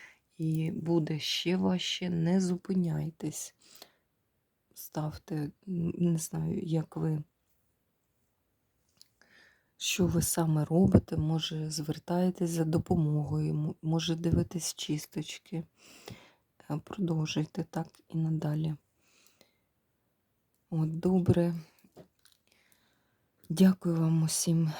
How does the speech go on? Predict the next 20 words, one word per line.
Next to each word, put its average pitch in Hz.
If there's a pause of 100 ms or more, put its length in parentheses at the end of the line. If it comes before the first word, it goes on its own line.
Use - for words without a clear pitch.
за 160
увагу, 151
за 170
донати, 156
за 165
те, 160
що -
ставите 165
вподобайки, 175
пишете -
коментарі. 160 (720)
Мені 165
дуже 160
приємно, 165 (120)
ви 160
відновлюєте 156
мою 151
енергетику. 151
Також -
нагадую, 156